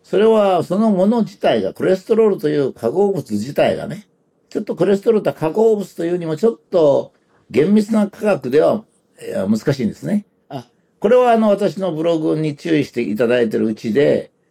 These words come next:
あの、物事ってのは厳密に、科学的に厳密に言うっていうことは、こういうブログではちょっとできないんですね。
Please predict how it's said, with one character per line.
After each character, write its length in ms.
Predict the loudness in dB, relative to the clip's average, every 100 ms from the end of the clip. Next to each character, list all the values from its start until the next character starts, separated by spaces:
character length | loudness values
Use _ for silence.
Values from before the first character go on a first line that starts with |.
| _ _
あ 80 | -4
の、 80 | -2
物 260 | 2 2 2
事 240 | 2 0
っ 40 |
て 80 | -2
の 60 | -4
は 100 | -4 0
厳 420 | 2 2 0 -2
密 340 | 0 0 2
に、 260 | 4 2 0
科 160 | -2
学 220 | 0 -2 -2
的 220 | -6 -4
に 120 | -2
厳 260 | -2 0 -2
密 240 | -4 -4
に 120 | -2
言 100 | 0
う 100 | 0
っ 360 | -2 _ _ _
て 100 | -2
い 140 | -2
う 60 | -2
こ 100 | -2
と 180 | 0 0
は、 320 | 0 0 -6 _ _ _ _
こ 220 | -2 2 4
う 60 |
い 320 | 2 2 2
う 60 | 2
ブ 120 | 0
ロ 120 | 2
グ 80 | 2
で 80 | 0
は 80 | 0
ち 80 | -2
ょ 20 |
っ 40 |
と 100 | -2
で 140 | 0 2
き 80 | 0
な 120 | 0
い 60 |
ん 40 | -2
で 80 | -4
す 120 | -4
ね。 240 | -2 -2